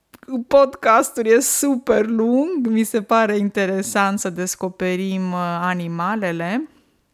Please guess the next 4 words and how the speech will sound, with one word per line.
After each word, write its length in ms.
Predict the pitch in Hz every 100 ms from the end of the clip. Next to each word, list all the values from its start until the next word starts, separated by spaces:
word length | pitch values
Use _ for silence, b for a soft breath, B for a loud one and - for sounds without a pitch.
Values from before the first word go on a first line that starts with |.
| _ _ _ _ _ -
Vă 220 | 196 202
urez 760 | 185 190 196 202 208 196 - - -
o, 540 | 190 180 175 175 175 - B B B B B _ _
um, 1000 | 180 175 170 170 170 170 165 165 165